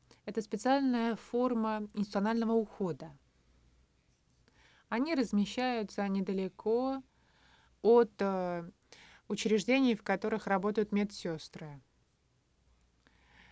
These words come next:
И в этих, э, домах ухода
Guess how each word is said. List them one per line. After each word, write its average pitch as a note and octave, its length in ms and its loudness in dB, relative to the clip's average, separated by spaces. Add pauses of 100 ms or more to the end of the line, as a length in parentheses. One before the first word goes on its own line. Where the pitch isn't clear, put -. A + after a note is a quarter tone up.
(180)
И G#3+ 340 2
в G3 100 -2
этих, A3 420 2
э, F3+ 420 -4 (220)
домах G#3 560 0
ухода G#3 840 -2